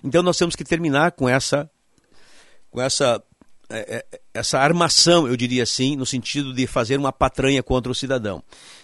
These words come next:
A, a Lava Jato fez o seu papel, fez. E ela mostrou e demonstrou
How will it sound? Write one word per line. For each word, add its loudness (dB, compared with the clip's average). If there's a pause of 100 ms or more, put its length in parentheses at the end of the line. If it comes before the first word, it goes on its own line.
(140)
A, -2
a 0
Lava 6
Jato 4
fez -2
o -8
seu -2
papel, -2
fez. -6 (320)
E 2
ela 4
mostrou 2
e 2
demonstrou 0